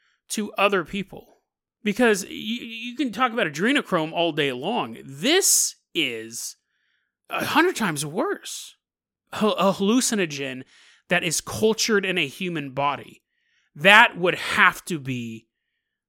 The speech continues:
incredibly potent. And even if it wasn't more potent than normal magic mushrooms, just the idea that it came from a human body in your mind would make it more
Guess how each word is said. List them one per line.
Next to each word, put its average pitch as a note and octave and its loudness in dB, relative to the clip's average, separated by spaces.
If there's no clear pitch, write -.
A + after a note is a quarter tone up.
incredibly D#3+ 0
potent. C#3+ -4
And G3 -4
even D#4+ 2
if C4 -2
it A3 0
wasn't G#3 2
more G3+ 0
potent G#3 -2
than D3 -4
normal G3+ 0
magic G3+ 2
mushrooms, A#3+ -2
just G#3 0
the B3+ 2
idea G3 2
that F3 0
it E3+ -6
came F#3 0
from F3 -4
a D3 -8
human E3 -8
body C3+ -6
in G#3 2
your G#3 4
mind E3 2
would C3+ -4
make C#3 -6
it C#3+ -10
more C3 -4